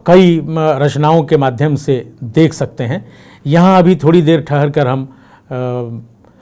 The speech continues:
आपका बंटी का एक, अ, हिस्सा, अ, देखेंगे, अ, जिस पर आप सब, अ, चर्चा करेंगे और उसके बाद हम यह जान पाएंगे कि शिक्षा का साहित्य में इसे क्यों रखा गया है।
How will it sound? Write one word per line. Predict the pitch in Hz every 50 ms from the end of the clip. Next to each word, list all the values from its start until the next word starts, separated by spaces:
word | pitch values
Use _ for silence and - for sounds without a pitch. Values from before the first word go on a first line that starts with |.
| _ _ _ -
आपका | 139 151 147 151 - 185
बंटी | 151 139 143 147 131 175 165
का | - - 147
एक, | 139 139 131 - - - -
अ, | 135 127 120 117 107 92 92
हिस्सा, | 143 135 - - 156 135 123 110 - - -
अ, | - - - 139 135 127 117 110 107 107
देखेंगे, | 110 117 113 - 151 151 165 190 196 - - - - - - - - -
अ, | 127 123
जिस | 120 123 135 131
पर | - - 143 135
आप | 135 135 -
सब, | - - 165 139 117 110
अ, | - 131 131 131 127 127 123 117 113 - - - _
चर्चा | - - 131 113 - 160
करेंगे | 147 151 151 147 156 156 160 180 196
और | 185 160 147
उसके | 143 127 - - 147
बाद | 120 127 131 139 123
हम | 123 123 120 117 - - - - - - -
यह | 127 135 135
जान | 117 123 143 151 160 151
पाएंगे | 151 135 135 135 139 151 156
कि | 151 151 120 143 - 151
शिक्षा | 139 - - 127 - - 143
का | 127 135 123
साहित्य | 110 - 123 117 123 123 -
में | 123 120 127 123 - - - _ _ -
इसे | - - - - 147 147 147 - - _ _ -
क्यों | - 185 143 101
रखा | 90 - - -
गया | 78 - - -
है। | - - _ _